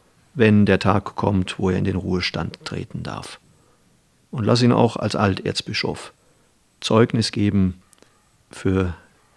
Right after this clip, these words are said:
deine Nähe und deine Wirklichkeit, auf die er Zeit seines Lebens immer wieder und immer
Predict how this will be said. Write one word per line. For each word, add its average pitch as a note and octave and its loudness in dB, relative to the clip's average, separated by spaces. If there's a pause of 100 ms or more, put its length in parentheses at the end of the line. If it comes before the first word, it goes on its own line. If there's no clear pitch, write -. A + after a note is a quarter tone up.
(240)
deine G#2 2
Nähe G2+ 2
und F#2+ -2
deine A2+ 4
Wirklichkeit, A2+ 0 (540)
auf - -4
die A2 0
er G#2 2
Zeit G#2 0
seines F#2+ 0
Lebens F#2 -2
immer G#2 2
wieder F#2 -8 (560)
und - -20
immer G2 -2